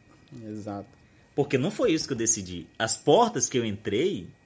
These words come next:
Speaker 2: é, levam pra um caminho diferente. Obviamente, é possível, né? Pode ser que eu seja. Mas, por exemplo, é uma pessoa que tem sessenta anos, né? Que já tem uma carreira ali consolidada, já tá até aposentado, né? Não sei como é que tá essa parada de aposentadoria.
Speaker 1: Nem eu.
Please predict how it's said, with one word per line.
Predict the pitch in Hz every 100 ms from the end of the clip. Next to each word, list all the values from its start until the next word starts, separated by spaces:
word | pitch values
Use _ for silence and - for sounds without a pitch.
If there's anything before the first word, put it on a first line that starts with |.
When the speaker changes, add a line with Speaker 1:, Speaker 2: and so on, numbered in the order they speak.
| _ _ _ _ - -
Speaker 2:
é, | 90 82 117
levam | 127 165 208
pra | 147
um |
caminho | 160 147 147
diferente. | 139 311 403 190 - - -
Obviamente, | 156 156 156 143 139 214 - - -
é |
possível, | - 220 - 330 170 104 87
né? | 123 220 - _ _ -
Pode | 107 123
ser | 160 151
que |
eu | 226
seja. | - 233 123 104 - _ _ _ -
Mas, | 120
por | 160
exemplo, | 165 139 131 117 113
é |
uma | 120 123
pessoa | 127 - 123
que | -
tem | 123
sessenta | - 120 - 180 170
anos, | 131 107 87 85
né? | 98 - _ _ _ _ - -
Que | 131
já | 131
tem | 156
uma | 160 151
carreira | 143 143 139
ali | 131
consolidada, | 139 127 131 120 113 123 120
já | 123
tá | 113
até | 113
aposentado, | 151 156 156 151 107 110 95
né? | 98 135 -
Não | 110
sei | - 104
como | 101
é | 98
que |
tá | -
essa | 92
parada | - 92 90
de |
aposentadoria. | 95 90 92 90 95 117 117 123
Speaker 1:
Nem | 120 139 139
eu. | 143 151